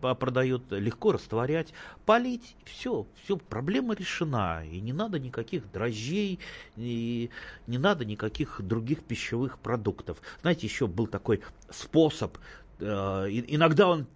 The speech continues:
периодически выплывает, это чтобы хорошие томаты у вас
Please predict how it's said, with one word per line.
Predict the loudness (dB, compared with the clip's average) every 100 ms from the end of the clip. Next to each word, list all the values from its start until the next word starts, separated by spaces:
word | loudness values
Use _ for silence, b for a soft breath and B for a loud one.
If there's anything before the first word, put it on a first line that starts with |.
| 2
периодически | 6 6 4 -2 0
выплывает, | 0 2 4 6 6 4 -2
это | -8 -4
чтобы | 4 4 6
хорошие | 6 6 6 2
томаты | 0 0 0 2 2
у |
вас | 2 -2